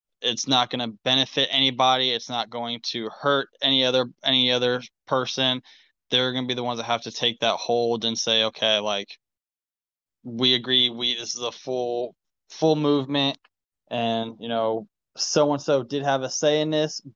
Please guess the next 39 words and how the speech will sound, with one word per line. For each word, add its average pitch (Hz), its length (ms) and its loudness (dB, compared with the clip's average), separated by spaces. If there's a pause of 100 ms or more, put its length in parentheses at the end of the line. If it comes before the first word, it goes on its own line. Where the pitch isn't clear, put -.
but 123 200 -2 (200)
at 143 200 0
the 143 120 -2
end, 123 480 0 (360)
it's - 60 -8
gonna 139 120 0
come 147 220 -2
down 135 180 2
to 135 140 -8
the 123 100 -4
race 127 260 -2
director 131 380 -2
and 123 100 -2
the 120 40 -2
build 123 360 0
crew 120 360 -2 (160)
to 120 580 0 (640)
have 135 300 2
the 127 120 0
final 127 580 0
say. 104 460 -4
If - 100 -8
they 127 100 -2
think 143 220 -2
it's 139 80 -4
gonna 139 120 4
give 135 200 4
that 123 200 6
one 131 280 0
person 135 680 2 (340)
or, 120 440 6
you 117 60 -2
know, 117 260 4
a 110 100 4
couple 131 320 0
of 120 120 0
people 135 300 0
an 120 60 -2
advantage, 127 800 0